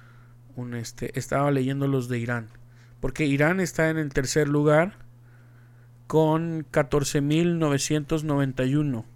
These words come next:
Es, es la cifra que hay en Irán. Y en Irán se han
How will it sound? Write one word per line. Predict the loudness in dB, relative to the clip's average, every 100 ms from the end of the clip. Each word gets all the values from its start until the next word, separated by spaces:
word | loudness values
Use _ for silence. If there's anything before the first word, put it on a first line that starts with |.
| -20 -20 -20 -20 -20 -20 -6
Es, | -2 -2 -4 -4
es | -2
la | 0 0
cifra | 0 0 -2
que | -2
hay | -2
en | -2 -2
Irán. | -2 -2 -4 -12 -20 -18 -18 -20 -8 0
Y | 2 2
en | 2
Irán | 2 2 2 -2
se | -2
han | -2 -2 -6